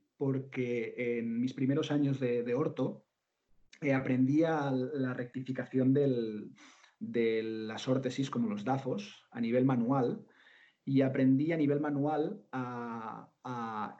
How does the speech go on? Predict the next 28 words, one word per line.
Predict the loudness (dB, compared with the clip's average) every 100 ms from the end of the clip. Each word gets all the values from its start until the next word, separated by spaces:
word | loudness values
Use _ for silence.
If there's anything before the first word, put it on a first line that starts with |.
| -12
em, | -10 -6 -6 -4 -2
dar | 0 0
espacio, | 0 0 -2 0 0 0 -2 -8 -4
eh, | -2 -2 -2
contener, | -2 0 2 4 4 0 -6 -18 _ _ _
eh, | 2 2 2 -2
contactar | -2 -2 -2 -4 0 0 0 -8 _ -4
o | 0
dar | 2 2
información | 0 0 -2 0 -2 0
propioceptiva | 0 -2 -4 -6 -4 -2 -2 -4 -12
mediante | -2 -2 0 -2 -4 -4 -2 -2 -2 -2 -2 -2 -4 -10 -16 _ _
menos | -2 2 4 4
rigidez, | 2 0 0 2 2 -2 -14 _ _ _
pero | -4 -2
más | -2 -2
contacto. | -6 -8 -10 -16 -20 _ _ _ _ _ _ _ _ _
Y | 0 0
esto | 0 -2
es, | -2
lo | 2 2
aplicaba | 2 -2 -4 -2 -2
porque, | 0 -2 -4 -6 -2 0
eh, |
lo | 0
empecé | 0 -2 0 0
a |
ver, | 2 2 2 -8